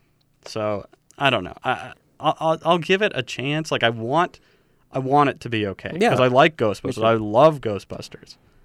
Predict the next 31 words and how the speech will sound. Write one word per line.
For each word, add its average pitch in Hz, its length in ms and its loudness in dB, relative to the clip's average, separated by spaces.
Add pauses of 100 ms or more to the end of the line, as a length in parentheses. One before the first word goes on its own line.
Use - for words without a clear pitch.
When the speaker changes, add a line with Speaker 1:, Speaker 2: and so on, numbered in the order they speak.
(720)
Speaker 1:
I'm 131 240 4
just 131 300 -6
still 131 380 0
iffy 123 320 -2
'cause 113 160 -6
I 113 80 2
feel 127 220 0
like 120 200 0
they're 113 160 0
doing 117 400 -2
it 107 120 -4
just 107 240 -6
'cause 104 220 -4
of, 98 140 -8
like, 98 220 -4 (200)
give 110 160 -2
me 104 160 -2
money 101 440 -4 (800)
and 98 360 -6
we 104 180 -2
want 104 320 0
it, 98 140 -4 (160)
and 107 120 -4
here's 104 180 -2
a 101 60 -2
franchise 101 540 -2
that 98 160 -8
we 101 160 -10
can, 95 340 -10 (600)
you 110 120 -6
know, 92 220 -6